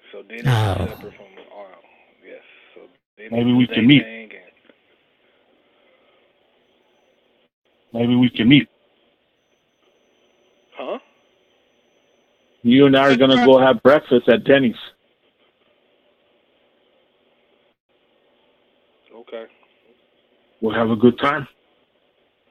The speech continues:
Speaker 1: Okay.
Speaker 3: Are you still interested?
Speaker 1: No, I'm not.
Speaker 3: We'll
Speaker 1: But
Speaker 3: have breakfast at Denny's.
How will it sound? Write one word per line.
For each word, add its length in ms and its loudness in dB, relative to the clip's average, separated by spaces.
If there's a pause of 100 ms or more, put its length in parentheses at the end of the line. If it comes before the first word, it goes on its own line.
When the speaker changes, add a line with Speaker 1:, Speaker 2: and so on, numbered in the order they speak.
(640)
Speaker 1:
Okay. 360 -20 (1900)
Speaker 3:
Are 100 4
you 100 4 (100)
still 260 4
interested? 520 0 (1700)
Speaker 1:
No, 300 -18
I'm 160 -20
not. 200 -20 (2000)
Speaker 3:
We'll 180 4
Speaker 1:
But 100 2
Speaker 3:
have 180 -2
breakfast 480 2
at 160 2
Denny's. 320 0